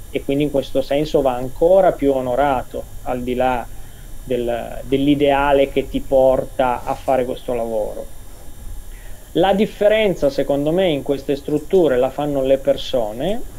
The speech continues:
Ci possono essere istituzioni, enti privati più illuminati di altri. Non è sempre così, perché,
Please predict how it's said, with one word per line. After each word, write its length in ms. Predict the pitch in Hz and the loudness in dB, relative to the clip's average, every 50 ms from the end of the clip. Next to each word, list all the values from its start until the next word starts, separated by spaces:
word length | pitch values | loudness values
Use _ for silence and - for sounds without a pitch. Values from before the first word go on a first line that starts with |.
| - - - - - | -8 -8 -6 -6 -4
Ci 160 | - - 165 | 0 0 0
possono 360 | - - 175 170 - 170 151 | 4 6 6 6 6 4 4
essere 300 | 156 165 160 - 151 143 | 4 2 4 4 4 2
istituzioni, 1120 | 143 139 - - 143 - 147 139 139 - - - 160 165 165 165 160 151 143 139 131 131 135 | 2 2 0 -4 -4 -2 -2 -4 -4 -6 -2 2 4 6 6 6 6 4 2 0 -2 0 0
enti 720 | 139 156 165 165 156 156 151 139 - - - 135 127 117 - - - - - - - | 2 2 2 2 2 0 0 -2 -4 -4 -2 -2 -2 -2 -4 -8 -14 -14 -14 -8 -2
privati 640 | - 143 147 143 156 156 151 139 - - 135 127 - - - - | 0 2 4 4 4 4 4 2 2 0 -2 -2 -2 -6 -12 -12
più 240 | - - 190 190 185 | -2 2 4 4 4
illuminati 760 | 165 156 151 151 143 143 143 139 143 143 135 - - 131 131 | 4 4 4 2 2 2 0 0 2 0 0 -2 -2 -6 -4
di 140 | 127 123 | -4 -2
altri. 540 | 117 110 107 107 113 117 - - 165 226 277 - - - - - - - - - - - - - - - | -4 -4 -4 -6 -8 -10 -8 -4 -4 -4 -4 -6 -10 -12 -12 -12 -14 -8 -6 -4 -4 -4 -4 -4 -6 -2
Non 320 | - 165 180 202 208 190 | 2 2 4 4 4 4
è 60 | 180 165 | 2 2
sempre 340 | - - 156 151 147 147 | 2 2 0 2 2 2
così, 320 | - 170 175 175 214 233 190 | 4 4 4 4 4 4 4
perché, 540 | - 127 120 123 - - 143 135 127 - | 2 0 -4 -4 -2 2 2 4 2 2